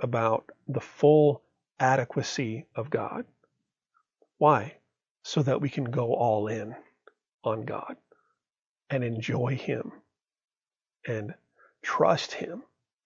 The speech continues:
with our lives. He says, "If God is for us, who can be against us?"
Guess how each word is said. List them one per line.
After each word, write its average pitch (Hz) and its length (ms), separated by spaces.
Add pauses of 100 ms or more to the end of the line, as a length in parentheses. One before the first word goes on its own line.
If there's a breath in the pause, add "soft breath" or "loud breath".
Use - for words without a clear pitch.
(100)
with 139 180
our 110 200
lives. 110 560 (1080 soft breath)
He 160 60
says, 123 460 (280)
"If 135 220
God 139 300
is 127 120
for - 280
us, - 320 (580)
who 156 140
can 123 160
be 120 100
against 113 400
us?" - 260